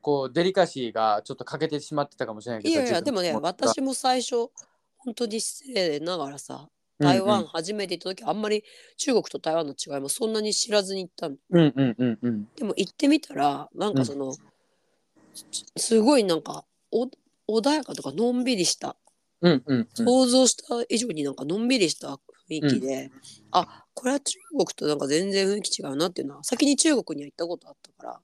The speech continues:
Speaker 2: ら、
Speaker 1: うんうんうん。
Speaker 2: そこで感じたっていうのね。
Speaker 1: あ、そうなんだ。そう。だから自分もさ、台湾は、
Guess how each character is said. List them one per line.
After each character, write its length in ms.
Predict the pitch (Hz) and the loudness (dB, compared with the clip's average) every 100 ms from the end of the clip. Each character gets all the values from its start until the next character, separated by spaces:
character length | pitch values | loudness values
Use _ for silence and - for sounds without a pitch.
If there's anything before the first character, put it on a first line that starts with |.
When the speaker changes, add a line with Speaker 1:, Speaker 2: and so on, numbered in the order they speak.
| - | 2
Speaker 2:
ら、 80 | 180 | 6
Speaker 1:
う 40 | |
ん 80 | 156 | 6
う 60 | 151 131 | 4 2
ん 0 | |
う 80 | 120 113 | 4 2
ん。 100 | 95 _ _ _ _ _ - | 0 _ _ _ _ _ -14
Speaker 2:
そ 120 | - | -10
こ 180 | 220 226 | -2 0
で 80 | 214 | 0
感 240 | - 214 | 0 -2
じ 160 | 208 196 | -4 -10
た 100 | 233 | -14
っ 60 | |
て 160 | - 139 | -12 -12
い 40 | |
う 20 | 139 | -12
の 60 | |
ね。 60 | - - | -10 -2
Speaker 1:
あ、 120 | 139 | -2
そ 420 | - - 196 180 | 0 6 8 8
う 20 | |
な 140 | 143 120 | 6 2
ん 80 | 113 | 0
だ。 160 | 113 113 | -4 2
そ 160 | 165 | 4
う。 40 | - | 4
だ 60 | |
か 340 | - - - 202 | -2 -20 2 4
ら 60 | |
自 160 | 147 175 | 6 6
分 180 | 254 254 | 8 8
も 140 | 254 | 6
さ、 120 | 240 | 4
台 300 | 233 233 262 | 4 4 6
湾 260 | 277 254 160 | 4 4 4
は、 400 | 135 143 120 | 6 4 2